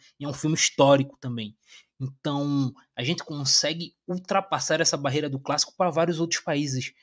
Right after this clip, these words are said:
A gente tem vários outros países, de várias culturas diferentes, produzindo filmes históricos, pra além de Hollywood.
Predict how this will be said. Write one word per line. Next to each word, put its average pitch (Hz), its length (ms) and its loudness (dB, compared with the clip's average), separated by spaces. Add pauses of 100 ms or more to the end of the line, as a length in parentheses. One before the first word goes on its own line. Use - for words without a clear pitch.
(320)
A 123 80 -2
gente 143 220 -2
tem 151 180 -4
vários 156 400 4
outros 165 240 2
países, 127 560 -2 (260)
de 127 80 -4
várias 151 400 0
culturas 143 720 2
diferentes, 123 680 -2 (540)
produzindo 196 640 6
filmes 190 400 2
históricos, - 840 0 (880)
pra 156 140 4
além 143 300 0
de 170 80 4
Hollywood. 139 640 0